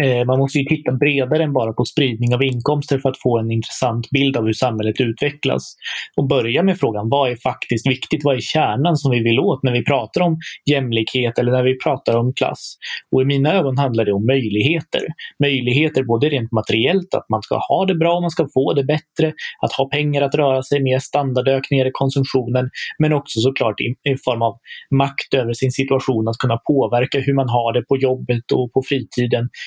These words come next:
utan att styras av sin bakgrund så att man, eh, är dömd till ett visst liv för att ens föräldrar har en viss utbildning eller inkomst. Eh, och, eh, att, att kunna helt enkelt vä-, välja väg i livet i hög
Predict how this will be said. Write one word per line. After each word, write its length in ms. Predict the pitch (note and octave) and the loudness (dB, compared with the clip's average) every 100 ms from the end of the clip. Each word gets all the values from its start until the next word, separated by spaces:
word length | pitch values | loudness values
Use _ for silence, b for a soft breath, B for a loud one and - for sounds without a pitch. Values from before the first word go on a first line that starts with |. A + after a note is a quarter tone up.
| B D3+ | B -2
utan 320 | B2 - C#3+ | -2 -2 0
att 320 | D3 - C#3 | 0 0 -2
styras 440 | - D3+ C3 B2 | 0 0 2 0
av 80 | A#2 | -2
sin 180 | A#2+ B2+ | -2 0
bakgrund 680 | D3 B2 - - D#3 E3+ D3 | 0 -2 -4 -2 0 0 -2
så 140 | C3+ | -2
att 80 | B2 | -2
man, 100 | B2 A#2+ - B B B B B2+ | 0 -2 -4 B B B B -2
eh, 340 | A#2 A2+ A#2+ | 0 0 0
är 80 | C#3 | 0
dömd 440 | C3+ C#3+ C#3 C3 - | 0 0 0 -2 0
till 220 | C3+ B2+ | 0 0
ett 120 | B2 | 0
visst 320 | C3 B2+ - | -2 -2 -2
liv 220 | C3+ B2+ A2+ | 0 0 -2
för 80 | C3 | -2
att 120 | A#2+ | 0
ens 140 | B2 - | -2 0
föräldrar 400 | B2+ C3 A#2+ A#2+ | 0 2 0 0
har 140 | B2 | 0
en 80 | A#2+ | 0
viss 240 | A#2 - | -2 -2
utbildning 600 | C3 A#2+ - C3+ B2 B2 | -4 -4 -2 -2 0 -2
eller 120 | A2+ B2 | 0 0
inkomst. 720 | C3 A#2+ D3+ E3 E3 - - B B B B _ - | 0 -2 0 0 -2 -6 -14 B B B B _ 0
Eh, 300 | B2 A#2+ A#2+ - | 0 0 -2 0
och, 500 | C3+ C3 _ - C#3 | 0 -2 _ -2 0
eh, 180 | C3 C3 - - F3 | 0 -4 -14 -4 -2
att, 140 | C3 - - | -2 -4 -4
att 120 | F3 - | -2 0
kunna 320 | A3+ G#3+ F#3+ - - | 0 0 -2 -6 -4
helt 160 | F3 C3+ | -2 -2
enkelt 260 | B2 A2+ | -2 0
vä-, 340 | C3 C#3+ D3+ C3+ | 2 2 0 0
välja 380 | C#3+ B2+ D#3 C3+ | 2 2 0 0
väg 340 | D3 D#3 C#3 C#3 | 0 2 0 -4
i 160 | E3+ C3 | -2 0
livet 420 | B2 A2 A2 A2 - - | 2 0 0 -2 -4 -2
i 60 | B2+ | 2
hög 280 | B2 A2+ | 2 0